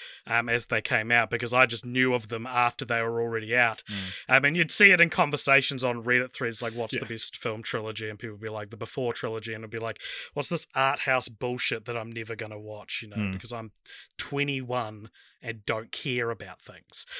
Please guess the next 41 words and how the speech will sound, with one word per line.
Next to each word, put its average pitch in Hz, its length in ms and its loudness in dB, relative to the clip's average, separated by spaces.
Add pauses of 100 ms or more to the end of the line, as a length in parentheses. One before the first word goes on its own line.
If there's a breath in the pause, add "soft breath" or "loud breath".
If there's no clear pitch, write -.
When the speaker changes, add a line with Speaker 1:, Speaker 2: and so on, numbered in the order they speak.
(340 loud breath)
Speaker 1:
Um, 143 460 4
that's - 220 -2
not 127 160 -6
true. 117 200 0
I 104 80 -6
probably 123 280 -2
care 117 180 -6
less 113 240 -6
about 113 260 -8
things 107 320 -10
now 104 280 -12
than 101 160 -14
I 101 80 -12
did 101 180 -16
at 113 100 -16
twenty-one. 104 440 -14 (1120 soft breath)
Um, 175 160 4
so 175 340 10 (140)
the, 185 280 6 (360 loud breath)
the, 214 460 10
yeah, 190 200 10
so 202 120 4
I, 190 140 10 (320)
I 202 160 10
watched, 214 340 6
the 208 140 10
only 226 240 10
two 214 240 8
times 165 480 10
I've 151 100 4
seen 147 540 6 (280 soft breath)
these 139 300 6
films 123 460 4
have 127 180 2
been 123 300 4
watching 131 340 0
them 117 160 -4
all 123 220 0
back 117 300 -2
to 123 60 -6
back. 113 400 -2